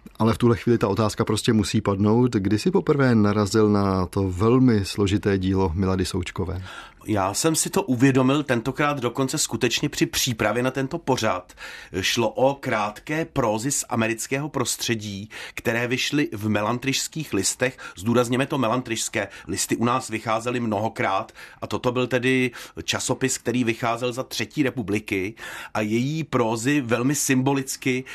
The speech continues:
Speaker 2: vyšly v čísle, které šlo do tisku někdy v polovině února devatenáct set čtyřicet osm. Jsou to velmi pěkné povídky a ty povídky pak vyšly v jejich sebraných spisech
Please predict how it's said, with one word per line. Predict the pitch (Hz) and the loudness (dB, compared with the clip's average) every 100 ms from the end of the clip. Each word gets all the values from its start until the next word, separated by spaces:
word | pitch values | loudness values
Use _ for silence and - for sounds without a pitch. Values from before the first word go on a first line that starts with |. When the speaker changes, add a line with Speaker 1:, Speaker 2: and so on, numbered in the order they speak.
| - | -6
Speaker 2:
vyšly | 110 - 143 | -2 2 2
v | - | 2
čísle, | - 117 - 135 135 | -2 -2 -2 -2 -2
které | - 127 127 131 123 - | -2 0 2 2 0 -4
šlo | - 127 | 0 0
do | 123 110 | 0 -2
tisku | - 127 - | -2 0 2
někdy | 123 117 | 2 2
v | 139 | -2
polovině | - 123 113 135 143 | 0 0 2 0 0
února | - 113 117 135 | 2 2 2 0
devatenáct | 110 107 113 110 - | 0 -2 -2 -4 -4
set | 120 | -8
čtyřicet | - 107 - 123 - | -8 -10 -8 -10 -10
osm. | 98 - 85 65 69 - - - - | -12 -10 -10 -10 -12 -16 -16 -14 -10
Jsou | - 113 | -2 0
to | 104 147 151 | 0 0 -2
velmi | 117 117 127 151 | 0 0 0 0
pěkné | 135 131 131 143 160 | 2 0 0 -4 -4
povídky | - 117 113 - 117 98 113 - - - | -4 -4 -6 -4 -2 0 -2 -6 -14 -4
a | 113 101 | -4 -2
ty | 131 | -4
povídky | 120 120 117 - 143 - | -2 -4 -4 -4 -2 -2
pak | 135 - | -4 -4
vyšly | 120 104 113 - 127 139 131 - - | -10 -6 -4 0 2 0 0 -12 -6
v | 104 | 0
jejich | 127 135 | 2 2
sebraných | - 113 113 135 | 0 0 0 -2
spisech | - - 117 - 135 | -6 -6 -4 -2 -4